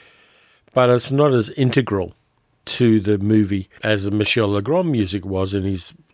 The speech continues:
two previous musicals, and of course to Lola as well. I can't talk about how that music integrates into Bay of Angels yet because I haven't seen it, but I will. Now, Gary Lockwood, who's done episodic T V before he did two thousand and one, he was in one of the Star Trek pilots, of course,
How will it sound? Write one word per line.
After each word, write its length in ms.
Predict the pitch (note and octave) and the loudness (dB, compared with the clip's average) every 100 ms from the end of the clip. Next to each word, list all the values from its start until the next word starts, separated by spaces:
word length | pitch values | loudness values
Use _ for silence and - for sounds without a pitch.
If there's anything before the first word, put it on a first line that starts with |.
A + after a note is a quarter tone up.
| - | -10
two 240 | - A2 | 0 2
previous 500 | F2 - G#2 F#2+ G2 | 2 0 0 0 -2
musicals, 640 | A#2+ A#2+ A#2+ A2 G2+ G2 - _ - - - | 0 2 0 -4 -8 -14 -18 _ -20 -16 -2
and 140 | G#2+ | 0
of 100 | G2+ | 0
course 300 | - G#2 F#2+ - _ - | 2 0 0 -8 _ -6
to 120 | G#2+ | -2
Lola 380 | G2 G2+ G2 F#2+ | 0 0 0 -4
as 100 | G#2 | -2
well. 240 | B2 G2+ _ _ - | -2 -2 _ _ -6
I 40 | |
can't 280 | A#2 G#2+ - | 0 0 0
talk 180 | A2 G#2 | -2 -2
about 300 | G2+ G#2 F2+ | 0 0 -2
how 120 | G2 | -4
that 180 | G2+ - | -6 -6
music 300 | G2 F#2 - | -6 -6 -6
integrates 460 | G2+ G2 G2 F#2 | -4 -2 -2 -2
into 200 | G#2+ G2 | -4 -6
Bay 220 | F2 G2+ G2 | 0 2 4
of 120 | F#2 | 4
Angels 380 | A#2 G#2+ G2 F#2+ | 2 2 0 0
yet 120 | F2+ | -2
because 220 | G2 F#2+ | -2 -2
I 60 | F2 | -2
haven't 240 | F2+ F#2 | -2 -4
seen 260 | - C3 A2+ | -4 -4 -4
it, 100 | F2 | -4
but 100 | F#2+ | -4
I 40 | |
will. 380 | G#2 F#3 D3+ - | -2 -2 -4 -4
Now, 60 | A#2+ | -4
Gary 260 | D3+ D#3+ | 0 0
Lockwood, 320 | B2 A#2+ G#2+ | 2 0 0
who's 300 | G2+ A2 G#2+ | 0 0 0
done 240 | A2+ F#3 F#3 | -2 -2 0
episodic 480 | D3 B2+ C3 A2+ A2 | -2 0 0 0 -2
T 180 | A#2 | -2
V 120 | G#2+ A2 | 0 0
before 360 | G2+ G2 G#2 | -2 -4 -2
he 80 | G2 | -2
did 240 | F#2 G2 | -4 -8
two 140 | - A2 | -2 -2
thousand 400 | G#2+ G2 F#2 F#2 | 0 -2 -4 -6
and 100 | F#2 | -6
one, 240 | G2 F2+ - - - - - - | -6 -6 -12 -20 -20 -20 -20 -8
he 120 | - | 0
was 180 | A#2 G#2+ | 2 2
in 140 | A2+ | 2
one 100 | A2 | 2
of 80 | G2+ | 0
the 60 | G2 | -2
Star 280 | - B2 A#2+ | 0 0 2
Trek 280 | - G#2 | 0 -2
pilots, 340 | - G#2+ F#2 - | 0 0 0 -4
of 140 | F#2 | -10
course, 340 | - F#2+ F2 | -6 -6 -6